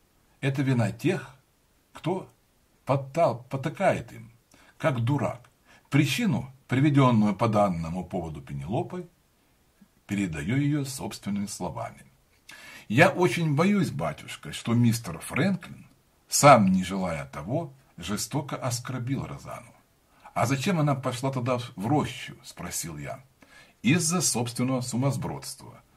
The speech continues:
ответила Пенелопа. «Не могу назвать это другим словом. Она хотела говорить с мистером Фрэнклином сегодня утром во что бы то ни стало.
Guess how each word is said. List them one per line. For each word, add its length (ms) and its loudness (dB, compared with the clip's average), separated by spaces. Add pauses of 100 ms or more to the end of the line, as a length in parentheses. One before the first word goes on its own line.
(120)
ответила 520 -4
Пенелопа. 600 -6 (360)
«Не 160 6
могу 240 4
назвать 520 4
это 260 0
другим 380 0
словом. 500 -10 (220)
Она 220 6
хотела 400 2
говорить 420 2
с 140 -8
мистером 480 -2
Фрэнклином 720 -4
сегодня 560 -4
утром 400 -4
во 100 -6
что 160 -8
бы 100 -2
то 120 -2
ни 120 2
стало. 480 -6